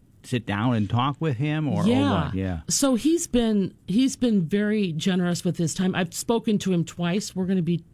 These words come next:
Speaker 2: trying to get together in the next couple of days.
Speaker 1: Mm-hmm.
Speaker 2: Um, so he hears more background kind of too, um, on, on where, um, uh, Friends of forty-seven is coming from. You know, a, a couple of things also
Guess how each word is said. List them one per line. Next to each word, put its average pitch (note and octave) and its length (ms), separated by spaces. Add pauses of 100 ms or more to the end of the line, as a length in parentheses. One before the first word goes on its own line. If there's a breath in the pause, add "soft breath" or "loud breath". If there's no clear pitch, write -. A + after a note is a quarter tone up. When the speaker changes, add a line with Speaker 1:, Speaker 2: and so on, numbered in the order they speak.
Speaker 2:
trying F3+ 260
to D#3 60
get D#3+ 180
together D#3+ 400
in E3 100
the D#3+ 80
next D#3 280
couple E3 280
of C#3+ 60
days. C#3+ 440
Speaker 1:
Mm-hmm. F2+ 280 (180)
Speaker 2:
Um, E3+ 360 (180)
so A3+ 220
he B3+ 200
hears G#3+ 260
more F#3 160
background E3+ 560
kind E3+ 240
of D#3+ 220
too, F3 460 (420 loud breath)
um, D#3 460
on, E3 260
on D#3+ 300
where, F3 480
um, D3 480 (100)
uh, D#3 200 (120)
Friends E3+ 240
of E3 80
forty-seven D#3+ 580
is C3 140
coming F#3 400
from. E3 400 (480 loud breath)
You G#3 100
know, G#3 140
a, - 60 (120)
a E3 40
couple C#4 320
of B3 80
things G3+ 340
also F#3+ 460